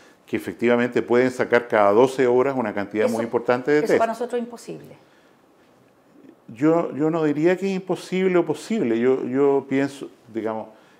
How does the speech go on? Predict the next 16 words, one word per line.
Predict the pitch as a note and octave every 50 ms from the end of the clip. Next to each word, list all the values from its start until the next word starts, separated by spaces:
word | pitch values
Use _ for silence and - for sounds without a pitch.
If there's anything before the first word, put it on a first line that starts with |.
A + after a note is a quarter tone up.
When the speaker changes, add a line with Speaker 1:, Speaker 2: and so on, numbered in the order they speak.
| _ -
Speaker 1:
el | A2+ A2 A2+
hecho | B2 C3 C3 - D3+
de | C3+
que | A#2+ B2
le | A#2+ A#2 A#2
hagan | A#2+ B2+ C#3 C3+
a | C3
la | B2 A2
gente | - - - C3 A#2+ B2 C#3 A2+
que | A#2+ A2+
pasa, | - B2 B2 A#2+ A#2 - A#2+ A#2+ C3 D3 D3+ - _ _ _ _ _ _ _ _ _ -
eh, | A2 G#2 G2+ G2 G2 G2 G2 G2 - - _ _ _ - - - - - - G#3 - - - - - C3 C3
no, | C3 C3
no, | - B2 B2+ B2+ -
no, | A#2+ A#2+ A#2+ A#2 A2+ -
no, | A#2+ A#2 A2+ A2